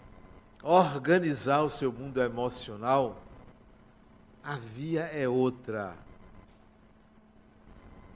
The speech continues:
A via é outra. Começa com a capacidade de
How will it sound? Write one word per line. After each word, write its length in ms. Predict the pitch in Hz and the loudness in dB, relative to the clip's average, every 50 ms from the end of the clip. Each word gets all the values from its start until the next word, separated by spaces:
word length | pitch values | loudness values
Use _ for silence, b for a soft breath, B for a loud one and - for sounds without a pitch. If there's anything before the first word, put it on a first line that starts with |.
| - - - - - - - - - - - - - - - - - | -20 -20 -20 -20 -20 -20 -20 -20 -20 -20 -20 -20 -20 -20 -20 -18 -12
A 120 | - 131 131 | -8 -8 -8
via 260 | 104 110 127 131 120 | -8 -6 -4 -2 -2
é 40 | 104 | -2
outra. 340 | 90 82 80 - - - - - - - - - - - - - | -4 -8 -12 -16 -20 -20 -20 -20 -20 -20 -20 -20 -20 -20 -20 -14
Começa 600 | - - 175 180 180 180 180 175 175 - 170 160 151 | -8 -8 0 8 8 10 10 8 6 2 2 0 0
com 500 | - - 147 143 139 135 127 117 107 98 - - - - - - - - - | 0 -2 -2 -2 0 -2 -2 -4 -6 -10 -14 -20 -20 -20 -20 -20 -20 -18 -18
a 80 | 117 | -10
capacidade 760 | - 135 113 - 143 135 - - 131 135 131 135 131 120 120 117 | -10 -8 -2 -2 -2 0 0 0 4 4 4 4 4 0 -8 -10
de 420 | 113 117 123 123 120 113 107 98 | -8 -8 -6 -4 -4 -4 -6 -8